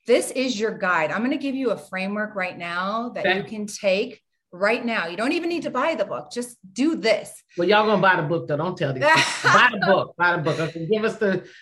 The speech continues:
Speaker 2: the framework. <laughs> Okay.
Speaker 1: This is how I've lived my life. This is how I've lived my life. Okay. So you have this power container, imaginary power container that rests in your soul, goes down to, like, let's say the bottom's at your s-,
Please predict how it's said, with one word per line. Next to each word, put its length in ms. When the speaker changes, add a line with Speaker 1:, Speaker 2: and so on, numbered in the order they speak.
Speaker 2:
the 100
framework. 640
<laughs> 80
Okay. 280
Speaker 1:
This 220
is 220
how 220
I've 200
lived 220
my 200
life. 320
This 180
is 100
how 120
I've 200
lived 180
my 140
life. 280
Okay. 280
So 240
you 120
have 220
this 100
power 320
container, 580
imaginary 560
power 280
container 400
that 180
rests 240
in 80
your 100
soul, 360
goes 200
down 220
to, 60
like, 240
let's 180
say 120
the 100
bottom's 400
at 80
your 100
s-, 80